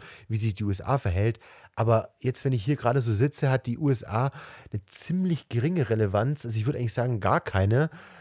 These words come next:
Ähm, vielleicht ist irgendein Kabel mal in den U S A erdacht worden oder irgend so ein Feature bei deinem Schneideprogramm. Aber im, gerade jetzt, wo wir uns unterhalten, hat das überhaupt keine Relevanz, genauso wie die Pandemie auch nicht.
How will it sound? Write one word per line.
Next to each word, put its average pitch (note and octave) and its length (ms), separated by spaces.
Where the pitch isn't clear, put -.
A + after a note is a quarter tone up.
Ähm, A#2+ 320
vielleicht C3+ 320
ist A#2+ 100
irgendein C#3+ 340
Kabel C#3+ 380
mal A#2+ 300
in A#2 80
den A#2 100
U C3 80
S A#2 140
A A#2+ 260
erdacht A2+ 360
worden A#2 360
oder A2+ 300
irgend C3+ 260
so A#2+ 140
ein A2+ 420
Feature - 920
bei A#2 160
deinem A2 300
Schneideprogramm. A#2 880
Aber A2 720
im, A2 420
gerade A#2 440
jetzt, A#2+ 340
wo A2+ 60
wir A2+ 60
uns A2 120
unterhalten, A2+ 600
hat A2 120
das A2+ 160
überhaupt A2+ 420
keine A2+ 220
Relevanz, G#2 500
genauso A2 300
wie A2 80
die G#2 80
Pandemie G#2 420
auch G#2 160
nicht. C#3 240